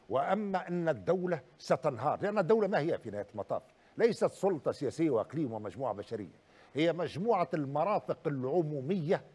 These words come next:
التي يجب أن توفرها الدولة لكل المواطنين على قدم المساواة.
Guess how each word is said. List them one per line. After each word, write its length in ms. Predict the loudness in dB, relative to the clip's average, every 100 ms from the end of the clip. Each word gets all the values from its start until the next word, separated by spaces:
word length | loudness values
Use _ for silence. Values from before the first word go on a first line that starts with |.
| _ -2 0
التي 360 | 2 0 0
يجب 440 | 0 2 0 0 -2 -2
أن 200 | -4 -2
توفرها 720 | 0 0 -4 2 4 6 2
الدولة 600 | 0 2 2 2 -4 -6 -16 _ _
لكل 420 | -4 0 2 2 0
المواطنين 640 | -2 -4 -6 -8 -12 -16 _ _ _ _ 0
على 180 | 4
قدم 400 | 4 2 2 2
المساواة. 460 | 0 -10 -4 -4